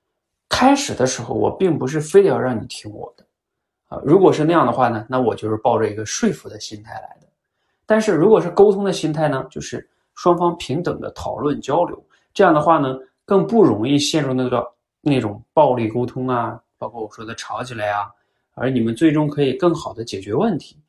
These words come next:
在解决问题的过程中呢，啊，彼此的关系啊，也能更好的去了解彼此到底是怎么想的。所以这个才是沟通跟说服最大的差别。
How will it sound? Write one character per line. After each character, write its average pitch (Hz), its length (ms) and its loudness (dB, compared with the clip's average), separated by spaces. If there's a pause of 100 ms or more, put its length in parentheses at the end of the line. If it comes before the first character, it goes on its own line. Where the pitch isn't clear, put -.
(180)
在 156 140 4
解 120 140 0
决 117 100 0
问 160 220 4
题 135 80 -4
的 131 140 -2
过 139 160 2
程 131 140 -2
中 123 180 -4
呢， 120 200 -4 (300)
啊， - 120 -10
彼 135 180 -4
此 - 120 -10
的 104 120 -8
关 160 340 0
系 123 220 -6
啊， - 240 -4
也 104 260 -12
能 117 100 -8
更 156 160 -2
好 - 220 -8
的 107 80 -12
去 - 140 -16
了 107 320 0
解 165 200 -2 (320)
彼 127 160 -2
此 143 300 -12
到 147 140 0
底 110 100 -4
是 110 140 -12
怎 98 120 -10
么 113 80 -8
想 - 220 -8 (100)
的。 - 100 -20 (420)
所 - 120 -2
以 190 120 -2
这 247 180 2
个 139 80 -2
才 110 120 -6
是 - 140 -6
沟 196 340 4
通 185 380 -6
跟 185 260 -2 (220)
说 262 380 0
服 - 300 -12 (280)
最 147 200 0
大 - 200 -6
的 - 200 -16
差 - 260 -10
别。 - 120 -20